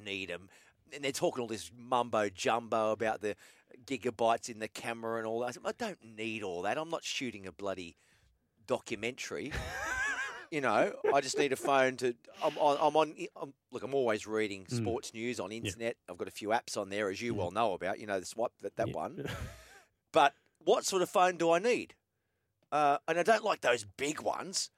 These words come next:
Speaker 1: like Ben had in his pocket, 'cause it's obvious you've got a phone in your pocket when you
Speaker 2: Mm.
Speaker 1: should be training.
Speaker 2: Mm.
Speaker 1: Right? So I want a phone that's not too big,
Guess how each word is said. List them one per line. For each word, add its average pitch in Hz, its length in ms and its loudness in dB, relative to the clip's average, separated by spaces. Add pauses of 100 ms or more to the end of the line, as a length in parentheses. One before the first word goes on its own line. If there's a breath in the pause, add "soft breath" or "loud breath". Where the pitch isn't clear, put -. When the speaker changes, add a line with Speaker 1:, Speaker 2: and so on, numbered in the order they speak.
(200)
Speaker 1:
like 127 220 -2
Ben 131 180 4
had 117 160 0
in 101 80 -8
his 95 160 -12
pocket, - 460 0 (580 soft breath)
'cause 131 160 -6
it's 139 140 0
obvious 117 340 2
you've 107 80 -6
got 110 160 0
a - 20 -4
phone 127 280 2
in 110 40 -8
your 104 80 -2
pocket 139 300 0
when 113 120 -2
you 131 60 0
Speaker 2:
Mm. 131 40 -2
Speaker 1:
should 131 100 -8
be 110 80 -10
training. 208 460 2
Speaker 2:
Mm. 156 240 0 (680)
Speaker 1:
Right? 107 220 -6
So 160 100 4
I 175 60 8
want 143 180 4
a 110 40 -8
phone 123 400 4
that's 110 180 -6
not 147 220 -4
too 110 180 -2
big, 156 320 -2